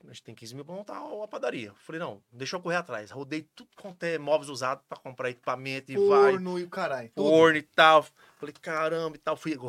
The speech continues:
Speaker 1: correndo atrás de ponto, né?
Speaker 2: Ah, importantíssimo
Speaker 1: É.
Speaker 2: ponto.
Speaker 1: Aí eu cheguei numa conclusão. Liguei pra esse bicho e falei assim, "Guto, seguinte. A gente monta a padaria quinze mil.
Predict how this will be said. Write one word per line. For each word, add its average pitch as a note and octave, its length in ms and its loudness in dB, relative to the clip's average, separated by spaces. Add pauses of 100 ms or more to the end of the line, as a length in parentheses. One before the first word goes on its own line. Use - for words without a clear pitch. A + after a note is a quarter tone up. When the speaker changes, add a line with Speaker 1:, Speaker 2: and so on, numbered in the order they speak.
(100)
Speaker 1:
correndo C#3 220 -2
atrás C3+ 200 0
de D#3 60 -12
ponto, D3+ 540 -8
né? F3 240 -12
Speaker 2:
Ah, A2+ 140 -14
importantíssimo A2+ 920 -8
Speaker 1:
É. A2 40 -16
Speaker 2:
ponto. G#2+ 200 -20
Speaker 1:
Aí C3+ 140 2
eu D#3+ 60 -2
cheguei E3 360 0
numa E3 140 2
conclusão. A#2+ 680 -8
Liguei A#2+ 240 -6
pra B2 180 -10
esse G#2+ 140 -12
bicho A2 160 -12
e - 40 -14
falei A2+ 160 -12
assim, G#2+ 220 -8
"Guto, A2 280 -10
seguinte. F2+ 240 -18 (1400)
A A2 40 -14
gente A2+ 160 -14
monta D#3 260 -6
a B2 40 -12
padaria A2+ 260 -6
quinze C3+ 280 -16
mil. C#3 180 -16